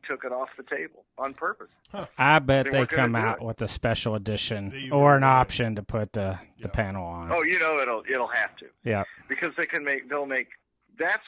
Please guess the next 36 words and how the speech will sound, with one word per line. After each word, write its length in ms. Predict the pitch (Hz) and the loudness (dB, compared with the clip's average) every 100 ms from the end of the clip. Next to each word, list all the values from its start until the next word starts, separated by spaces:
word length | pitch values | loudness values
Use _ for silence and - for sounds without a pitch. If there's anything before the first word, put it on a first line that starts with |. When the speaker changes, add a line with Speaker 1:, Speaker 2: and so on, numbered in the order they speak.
| - | -8
Speaker 1:
the 60 | |
one 260 | 147 123 120 | -6 -4 -6
that 140 | 113 110 | -10 -8
will 160 | 117 | -8
go 260 | 110 117 113 | -4 -4 -4
over 140 | 104 | -8
the 100 | 104 | -12
top. 360 | 101 165 196 - _ _ | -8 -8 -8 -12 _ _
I 80 | 110 | -12
mean, 140 | 120 | -8
that's 200 | 110 139 - | -6 -6 -8
the 80 | 127 | -8
one 140 | 147 | -4
Speaker 2:
Mm-hmm. 60 | 196 | -6
Speaker 1:
that 60 | 98 | -8
will 120 | 98 - | -12 -8
sell 160 | 110 | -8
the 100 | 98 | -8
most 280 | 92 151 185 _ | -12 -12 -14 _
for 240 | 107 110 104 | -14 -12 -10
them 300 | 90 71 71 _ _ _ _ _ _ | -12 -16 _ _ _ _ _ _ _
is, 260 | 104 104 95 | -8 -8 -8
uh, 240 | 101 92 92 - | -8 -8 -8 -10
if 160 | 104 | -12
they 220 | - 101 92 _ _ - | -10 -12 -12 _ _ -12
try 320 | 120 120 123 | -8 -4 -4
to 160 | 113 98 82 | -4 -10 -12
replicate 640 | 107 104 107 - 92 87 - _ _ _ _ | -10 -10 -12 -14 -12 -14 -16 _ _ _ _
what's 240 | 110 113 104 | -12 -10 -6
out 180 | 101 | -6
on 140 | 95 92 | -6 -12
the 80 | 87 | -12
road 300 | 92 87 85 | -10 -12 -12
now. 360 | 104 127 101 - | -12 -12 -12 -18
Speaker 2:
Yeah. 140 | 110 98 87 - _ _ | -20 -20 -20 -20 _ _
Speaker 1:
Um, 340 | 101 95 92 | -6 -6 -6